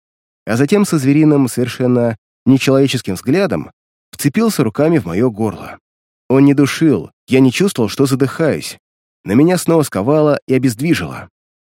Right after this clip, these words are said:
«Твои грани, твоя сила!» воскликнул он.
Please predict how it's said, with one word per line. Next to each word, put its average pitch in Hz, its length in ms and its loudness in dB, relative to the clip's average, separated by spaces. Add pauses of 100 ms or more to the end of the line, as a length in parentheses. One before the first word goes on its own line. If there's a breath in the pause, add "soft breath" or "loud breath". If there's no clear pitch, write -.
(120)
«Твои 107 400 -4
грани, 156 640 0
твоя 160 360 2
сила!» 147 640 0 (640)
воскликнул 123 640 -2
он. 69 200 -12